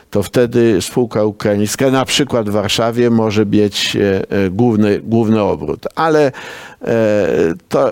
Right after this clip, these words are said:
to jest raczej wyjątek. Dzisiaj w Warszawie, mm, no, mm, jest kil-, jest notowanych kilkadziesiąt spółek zagranicznych,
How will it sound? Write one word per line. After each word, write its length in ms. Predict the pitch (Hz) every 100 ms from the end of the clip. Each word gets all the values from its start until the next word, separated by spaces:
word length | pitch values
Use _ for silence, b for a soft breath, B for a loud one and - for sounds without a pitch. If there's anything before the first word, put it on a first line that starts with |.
| -
to 120 | 156
jest 180 | 151 123
raczej 340 | 135 127 - 110
wyjątek. 640 | 107 104 95 - 165 185 - B B 101
Dzisiaj 480 | 107 202 - 135
w 40 | 113
Warszawie, 800 | 110 101 127 123 139 143 143 127
mm, 160 | 107 - - 202 185 185 175 156 131 -
no, 280 | 127 123 - -
mm, 380 | 165 117 127 127 -
jest 320 | 123 120 -
kil-, 360 | 117 110 - - -
jest 500 | 135 117 107 - -
notowanych 500 | 107 110 110 110 101
kilkadziesiąt 720 | 110 - 117 151 117 104 95
spółek 340 | - 98 90
zagranicznych, 840 | 87 90 90 85 76 98 120 143